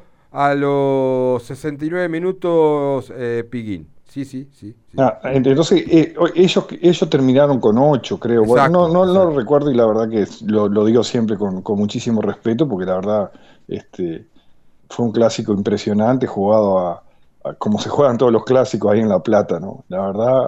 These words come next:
Speaker 1: a, a, a dejar todo cada uno por, por, por su equipo y, y bueno, ya te digo, yo, mm, la verdad lo sentí ese clásico, este, desde la, desde la sangre de, que, que, que,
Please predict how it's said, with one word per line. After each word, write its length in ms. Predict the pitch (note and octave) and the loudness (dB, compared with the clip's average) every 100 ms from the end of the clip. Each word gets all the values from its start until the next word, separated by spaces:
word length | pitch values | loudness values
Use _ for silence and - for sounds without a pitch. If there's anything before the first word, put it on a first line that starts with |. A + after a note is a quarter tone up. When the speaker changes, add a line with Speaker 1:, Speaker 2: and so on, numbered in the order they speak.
| - - | -4 -8
Speaker 1:
a, 80 | G#2 G2 D2+ D#2+ F#2+ F2 D#2 - _ _ - | -6 -4 -4 -6 -8 -8 -10 -14 _ _ -4
a, 80 | G3+ | -4
a 40 | |
dejar 340 | F#3+ C3 A#2 | 0 0 0
todo 300 | C3+ C3 B2 A2 | 2 4 4 4
cada 240 | A2+ G#2+ | 4 4
uno 300 | B2 B2 G#2+ | 4 2 0
por, 220 | G#2 F#2+ | -4 -6
por, 220 | - G2+ G2 | -8 -8 -6
por 200 | G#2+ - | -8 -6
su 160 | G#2+ | -8
equipo 540 | F#2 - C#3+ D3 D3+ A#2 | -8 -4 -4 0 2 2
y, 200 | G2 - _ _ _ | 0 -6 _ _ _
y 80 | - | -6
bueno, 200 | A2+ A2 | -2 -2
ya 180 | - A2 | 0 -2
te 80 | A#2 | 2
digo, 320 | A#2 G#2+ F#2+ - | 4 2 0 -8
yo, 220 | - C3+ B2+ | -4 0 0
mm, 580 | A#2 G2+ F#2+ F#2+ A#2+ G#2 _ _ _ - - _ A2+ | 0 -4 -8 -8 -8 -10 _ _ _ -20 -20 _ -8
la 200 | A#2+ A2 | -4 -2
verdad 280 | A2 C3+ | 2 2
lo 80 | C3 | 2
sentí 600 | A#2 A2+ G#2+ C3+ C3+ B2+ - _ - | 0 -2 -2 0 2 2 0 _ -12
ese 260 | B2 C3 A2+ | -6 -6 0
clásico, 540 | B2 B2+ C#3+ C3 C3+ | 2 2 0 2 0
este, 400 | - A2 G2 F#2 _ - - | 2 -2 -2 -6 _ -20 -20
desde 320 | G#2 G2+ G2+ | -8 -4 -2
la, 220 | G2 F#2+ E2 F#2 | 0 -2 -2 -6
desde 260 | F#2+ F#2+ G2+ | -4 -4 -4
la 340 | G2 F2+ F2 - | -4 -4 -6 -10
sangre 520 | - C3 C3 A#2 A2 | -2 2 2 2 2
de, 340 | G2+ G2 F#2+ - | 2 -2 -4 -8
que, 160 | G2 | -10
que, 180 | - F#2 | -6 -10
que, 260 | - G2 | -6 -6